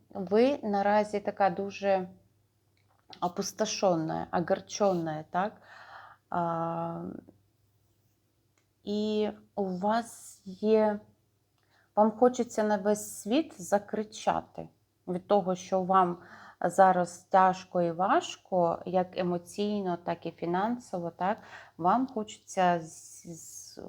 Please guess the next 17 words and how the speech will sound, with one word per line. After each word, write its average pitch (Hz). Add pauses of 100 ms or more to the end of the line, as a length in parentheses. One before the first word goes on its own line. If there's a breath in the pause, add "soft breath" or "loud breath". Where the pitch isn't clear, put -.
(200)
усіма 190 (260)
посваритися, 208 (720 loud breath)
на 196
усіх 208
накричати, 196
всіх -
побити, 180
всіх 208
роздерти. 196 (1400 loud breath)
Е, 190
тут, 262
дивіться, 220
тут 285
ви 262
або 220
Овен, 226 (2250)
або, 208